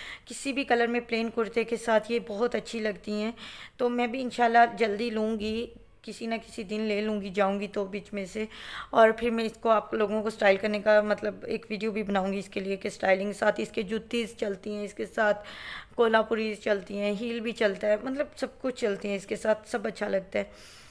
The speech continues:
तो ये शलवार थी, इसकी प्राइस अठारह सौ थी, I think मैं बता चुकी हूँ। और ये एक शलवार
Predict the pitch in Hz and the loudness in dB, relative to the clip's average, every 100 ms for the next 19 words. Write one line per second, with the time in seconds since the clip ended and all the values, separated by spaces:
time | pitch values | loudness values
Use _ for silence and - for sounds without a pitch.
0 | - - - 226 208 208 214 220 254 254 | -20 -20 -8 -2 0 0 -2 -2 -2 -2
1 | 269 240 254 247 262 254 240 - 226 240 | 0 6 8 6 2 -4 -4 -8 -2 0
2 | 233 240 226 233 233 247 247 226 226 240 | 0 0 2 2 2 -2 -2 -4 -4 -4
3 | 233 220 220 214 - 214 233 - 226 240 | -4 -2 0 -2 -2 -12 -10 -8 -6 -6
4 | - - - - - - 226 226 226 226 | -10 -18 -16 -16 -2 4 8 8 6 4
5 | 226 226 214 214 - _ _ _ _ _ | 2 -2 -8 -10 -18 _ _ _ _ _
6 | _ - 220 233 247 262 254 247 262 233 | _ -8 0 4 4 4 2 2 0 4
7 | 220 | 4